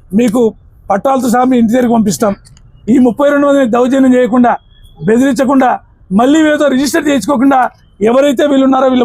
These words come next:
ముగ్గురు, ముప్పై రెండు మందికి పట్టాలు ఇప్పియండి. మిగతా వాళ్ళు కూడా వస్తారు, ఎందుకంటే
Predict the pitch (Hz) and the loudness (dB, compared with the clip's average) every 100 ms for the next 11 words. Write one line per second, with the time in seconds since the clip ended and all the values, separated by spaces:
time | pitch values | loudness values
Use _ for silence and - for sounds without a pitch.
0 | 226 190 262 247 - 285 269 262 247 226 | 0 -2 0 0 0 0 0 0 0 -2
1 | 208 240 240 - 220 220 254 _ _ - | -2 -2 -2 -2 -2 -2 -4 _ _ -20
2 | - 196 262 269 285 285 285 294 240 262 | -6 -2 0 0 0 0 0 0 0 0
3 | 240 262 277 262 | 0 0 0 0